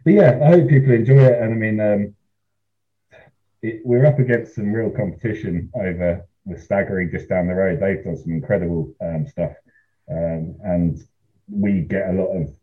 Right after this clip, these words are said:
U S stuff in the tap room from Mortalis and the Veil, probably more towards the smoothie side of it than we've gone for this. But, um, they're the best in the world at this sort of stuff. Um, but the more we see it come over here, and, and that's the other thing that spurred on to, spurred us on to brew it, is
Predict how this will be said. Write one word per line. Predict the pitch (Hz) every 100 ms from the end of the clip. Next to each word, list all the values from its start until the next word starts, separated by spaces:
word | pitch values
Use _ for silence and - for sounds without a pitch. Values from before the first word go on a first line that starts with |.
| _
U | 101 95
S | 90 -
stuff | 90
in | -
the | 80
tap | 104 95
room | 92 90 82
from | 90 87
Mortalis | 87 82 - 98 95 92
and | 85
the | 82
Veil, | 90 95 95 92 - _ _ _
probably | 147 101 90 -
more | 107 107 95
towards | - 95 -
the | 90
smoothie | - 101 82 82
side | 101 95
of | 82
it | 92
than | 92 92
we've | 90 87
gone | 92
for | -
this. | 92 120 135 _ _ _ _ _
But, | 95 101
um, | 92 90 87 90
they're | 110 104
the | 90
best | 87 - 85
in |
the | 82
world | 82 85
at | 78
this | 80 -
sort | 78
of | 69
stuff. | 82 76 - _ _
Um, | 80 80 78 76 - _ _ _ _ _ -
but | 110 - - _ -
the | 120
more | 131 123
we | 113
see | 107 117
it | 113
come | -
over | 117 107 101
here, | 117 120
and, | 113 110
and | 113 107 - _ _ -
that's | 135 -
the | 113
other | 113 107
thing | 101 95
that | -
spurred | 104 92
on | 90
to, | 85 82 - _ _
spurred | _ 87 90
us | 85
on | 90
to | -
brew | 92 101 92
it, | 87
is | 92 78 -